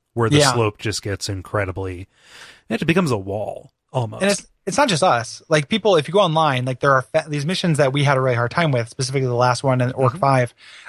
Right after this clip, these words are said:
Speaker 2: Like, people, you know, that's a common message board topic.
Speaker 1: Yeah.
Speaker 2: Like, "How the fuck do I beat this?"
Speaker 1: Mm-hmm.
Speaker 2: Um,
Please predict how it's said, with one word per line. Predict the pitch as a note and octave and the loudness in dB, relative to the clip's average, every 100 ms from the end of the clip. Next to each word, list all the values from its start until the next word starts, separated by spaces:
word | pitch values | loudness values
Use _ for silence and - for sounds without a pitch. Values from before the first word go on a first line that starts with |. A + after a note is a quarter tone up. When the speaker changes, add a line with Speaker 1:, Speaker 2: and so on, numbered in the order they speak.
| - | -2
Speaker 2:
Like, | C#3 | 0
people, | - F3+ D#3+ C#3+ C3 C#3 | 0 0 2 2 0 -4
you | - | -2
know, | C3 | 0
that's | C3 D3+ | 2 0
a | D3+ | -2
common | - D3 C#3 | -2 0 0
message | C3 C3 C3 | -2 -4 -8
board | A#2+ B2 | -8 -8
topic. | A#2 A#2 - - _ | -6 -8 -10 -14 _
Speaker 1:
Yeah. | - - - - | -14 -14 -16 -4
Speaker 2:
Like, | C3 | 0
"How | - D3 | 2 2
the | |
fuck | C#3+ C3+ | 2 -2
do | - | -2
I | B2 | -6
beat | A#2+ A#2+ | -6 -12
this?" | - - | -14 -10
Speaker 1:
Mm-hmm. | C3 B2 F#3 _ - - - - | -6 -6 -8 _ -20 -18 -10 -2
Speaker 2:
Um, | A#2+ A#2 B2 | -2 -2 -6